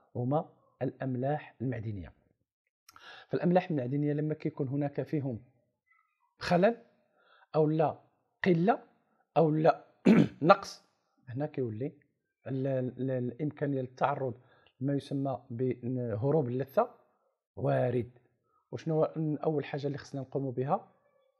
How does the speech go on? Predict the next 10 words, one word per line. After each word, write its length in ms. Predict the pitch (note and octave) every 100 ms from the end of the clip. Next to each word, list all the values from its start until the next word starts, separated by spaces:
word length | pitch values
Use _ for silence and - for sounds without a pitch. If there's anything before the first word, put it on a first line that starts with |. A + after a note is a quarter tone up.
| _ -
وهو 200 | C3+ D3+
أنني 420 | - D3+ C#3+ D3
نغذي 520 | C3 A#2 - G3 A#3+ - _ -
الداد 320 | G#2+ D3+ D3
ديالي 300 | C#3+ C3+ F3+ F#3 _ -
ب-، 240 | A2 C#3+ D#3+ - C3+
ب-، 280 | C3+ C3
بما 140 | B2 C#3
يسمى 360 | - B2+ E3+ - - - _ _ -
بال-، 1000 | B2 C3+ C3+ C3 C3 B2+ B2 A#2 -